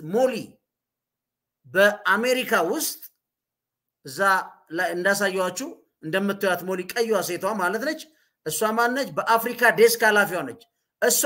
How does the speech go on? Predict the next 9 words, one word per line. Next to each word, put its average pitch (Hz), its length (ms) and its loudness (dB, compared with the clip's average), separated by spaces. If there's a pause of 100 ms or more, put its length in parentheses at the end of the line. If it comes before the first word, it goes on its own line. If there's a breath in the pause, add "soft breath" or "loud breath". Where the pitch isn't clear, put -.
ነች 269 160 -2
ከሶማሌ 240 460 2
መንግስት 220 360 -2
ጋር 247 140 -2
አዲስ 214 200 -4
አበባ 208 160 0
ላይ 185 140 -2
የተፈራረሙት። 151 580 -8 (2000)
ስለዚህ 247 360 0